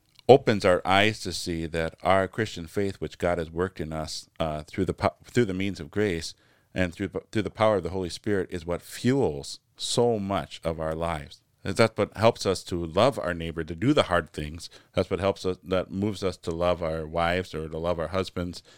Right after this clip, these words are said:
or to, uh, love our boss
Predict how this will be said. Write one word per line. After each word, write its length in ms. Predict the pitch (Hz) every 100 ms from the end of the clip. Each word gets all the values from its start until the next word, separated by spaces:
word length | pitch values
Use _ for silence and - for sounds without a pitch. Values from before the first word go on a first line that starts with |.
| _ -
or 240 | 85 85
to, 440 | - 87 82 82 - -
uh, 280 | 82 80 76
love 340 | 78 85 82
our 160 | 80 76
boss 540 | 80 80 85 -